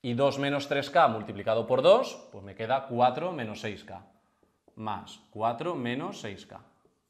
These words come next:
¿Vale? Y esto es igual a dos k menos seis k, aquí tengo menos cuatro k, más cuatro,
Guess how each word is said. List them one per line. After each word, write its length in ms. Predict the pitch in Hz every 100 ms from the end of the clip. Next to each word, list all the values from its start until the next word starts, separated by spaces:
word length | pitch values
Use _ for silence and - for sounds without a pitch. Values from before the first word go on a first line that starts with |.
| _ _ _ _ _ - _ - _ _
¿Vale? 340 | 107 170 202 -
Y 40 |
esto 200 | 101 -
es 100 | 104
igual 240 | 113 120 104
a 140 | 90
dos 240 | 95 104 -
k 160 | 120
menos 340 | 101 92 92 - _
seis 320 | - 107 95
k, 220 | 127 98
aquí 180 | - 104
tengo 240 | 107 101
menos 240 | 92 95 -
cuatro 280 | 107 110 120
k, 400 | 175 233 - - _ _ _ _ _ _ _ _ _ _ _ _ _ _ _
más 180 | 101 95
cuatro, 360 | 110 98 -